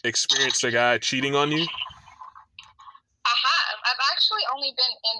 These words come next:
Speaker 2: one relationship, one serious relationship, and it did end because he cheated, unfortunately.
Speaker 1: Okay.
Speaker 2: But, yep.
Speaker 1: And why, why couldn't you stay with him after he cheated?
Speaker 2: Um, he cheated and got her pregnant.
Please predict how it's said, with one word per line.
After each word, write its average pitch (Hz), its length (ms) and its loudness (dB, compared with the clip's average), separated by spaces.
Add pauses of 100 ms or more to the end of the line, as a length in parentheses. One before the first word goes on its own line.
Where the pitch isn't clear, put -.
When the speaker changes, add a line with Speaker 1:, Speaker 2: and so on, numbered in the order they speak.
(100)
Speaker 2:
one 226 260 0
relationship, 208 920 -2
one 285 220 0
serious 262 560 -2
relationship, 202 880 -2 (280)
and 226 140 2
it - 160 -2
did 247 180 2
end 233 300 0 (100)
because 214 320 -8
he 202 120 -10
cheated, - 400 -2 (480)
unfortunately. 277 960 -6 (360)
Speaker 1:
Okay. 143 220 2
Speaker 2:
But, 151 100 0
yep. 311 300 0 (920)
Speaker 1:
And 143 280 2
why, 151 640 4
why 143 360 4
couldn't 156 300 -2
you 147 100 -4
stay 143 240 2
with 139 160 2
him 139 140 -2
after 131 240 -2
he 127 100 -4
cheated? 120 360 -6 (1400)
Speaker 2:
Um, 233 320 2
he 330 180 -4
cheated 392 560 0
and 262 100 -2
got 269 220 0
her 269 180 -2
pregnant. 269 560 -4